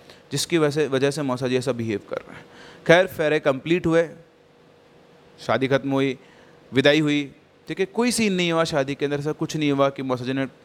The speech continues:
कुछ काम ख़राब कर दिया ऐसा हो। बस वो लगातार एकटक, वो जहाँ भी खड़े होते और अगर सामने नई दुल्हन है तो बस वो उसको घूरते रहते हैं।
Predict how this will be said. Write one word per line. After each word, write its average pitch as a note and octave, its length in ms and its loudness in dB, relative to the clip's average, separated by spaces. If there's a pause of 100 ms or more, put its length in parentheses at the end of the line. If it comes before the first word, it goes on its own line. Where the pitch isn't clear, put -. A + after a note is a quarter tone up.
(140)
कुछ B2+ 140 -6
काम B2+ 240 2
ख़राब A#2+ 280 0
कर A#2+ 80 -6
दिया A#2 120 -2
ऐसा A#2 120 -6
हो। - 140 -6 (320)
बस A3 220 2
वो G#3 100 0
लगातार F3+ 500 2
एकटक, D3 400 -6
वो D#3 60 -6
जहाँ D#3+ 320 -2
भी A3 100 -2
खड़े F#3+ 200 0
होते D#3+ 420 0 (400)
और C3+ 100 2
अगर F#3+ 180 4
सामने F3+ 320 -4
नई E3+ 180 0
दुल्हन D3 280 2
है A#2+ 120 -4
तो C3+ 120 -8
बस C#3 180 -2
वो D3 60 -4
उसको C#3+ 220 -6
घूरते B2 340 -4
रहते G#2 280 -8
हैं। - 160 -18